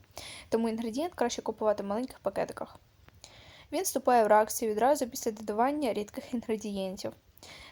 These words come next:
Такі вироби рекомендують відразу відправляти в духовку, поки реакція не закінчилася. Я приготувала кекс, і для цього мені знадобився розпушувач тіста.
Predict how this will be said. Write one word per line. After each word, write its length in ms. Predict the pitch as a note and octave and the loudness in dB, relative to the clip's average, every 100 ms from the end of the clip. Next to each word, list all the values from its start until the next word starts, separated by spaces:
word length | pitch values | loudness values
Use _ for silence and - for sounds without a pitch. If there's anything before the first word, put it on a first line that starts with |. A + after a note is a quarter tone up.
| - | -8
Такі 280 | A3+ B3 | -4 -2
вироби 580 | A#3+ D#4 F#4+ D4 A#3 - - | 2 2 4 4 4 4 -2
рекомендують 840 | A3+ - A#3+ A#3+ A3+ A#3 A3 - | -6 -6 -2 0 0 0 -2 -4
відразу 360 | A3 G#3+ C#4 C#4+ | -2 4 4 4
відправляти 500 | A3+ - G#3+ B3 A#3 | -2 -2 0 0 0
в 20 | |
духовку, 560 | A3 A3 G3 F#3+ - - - | -2 0 0 0 -4 -10 -6
поки 320 | A3 A3 G#3+ | -4 0 4
реакція 420 | A3+ D4 - A3 | 4 4 2 0
не 140 | G#3 B3 | 0 -2
закінчилася. 760 | A3+ G#3+ G#3 F#3+ F#3 F3+ G#3 - - - - - - - - - - - - - - - - - - - - - - - - | -4 -6 -6 -2 -2 -4 -6 -8 -12 -14 -20 -18 -12 -12 -6 -4 -4 -8 -2 0 0 -8 -20 -14 -8 -8 -8 -16 -10 4 6
Я 160 | C4+ D#4+ | 8 6
приготувала 400 | D4 C4+ B3+ A#3+ | 6 2 2 2
кекс, 380 | - G3 - - | 2 2 0 -8
і 60 | |
для 100 | A3+ | -6
цього 200 | G#3+ D4+ | -2 0
мені 160 | C4+ A3+ | 0 -4
знадобився 520 | A3 G3 A#3 B3+ - - - - - | -4 -4 -4 0 -2 -4 -18 -16 -10
розпушувач 560 | - - C4+ A#3+ A3+ - | -8 -4 0 0 0 -4
тіста. 340 | - - - | -4 -6 -6